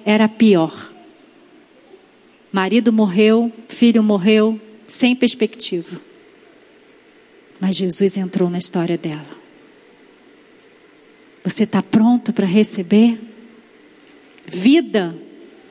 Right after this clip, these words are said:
Porque o que Jesus quer soprar hoje sobre nós é vida. O que que tá morto na sua história?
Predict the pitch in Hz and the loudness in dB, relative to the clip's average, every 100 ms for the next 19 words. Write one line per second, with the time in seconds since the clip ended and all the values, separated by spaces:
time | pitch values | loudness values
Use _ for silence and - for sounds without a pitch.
0 | - - - 214 277 277 294 302 262 311 | -20 -20 -2 0 0 0 0 2 2 2
1 | 330 330 302 294 269 294 262 240 277 269 | 0 -2 -2 -2 -2 -4 -2 0 0 0
2 | - 254 233 233 262 285 302 294 202 185 | 0 0 0 0 0 0 0 -2 -4 -4
3 | 196 320 277 202 240 185 147 - - - | 2 2 0 -4 -6 -6 -14 -20 -20 -20
4 | - - - - - - - - 453 - | -20 -20 -20 -20 -20 -20 -20 -20 -20 -20
5 | - - - - 285 - - 294 247 294 | -20 -20 -20 -6 -6 -4 -4 -2 0 0
6 | 247 269 240 240 233 - - 240 214 190 | 0 -2 0 0 -2 -2 0 0 0 -4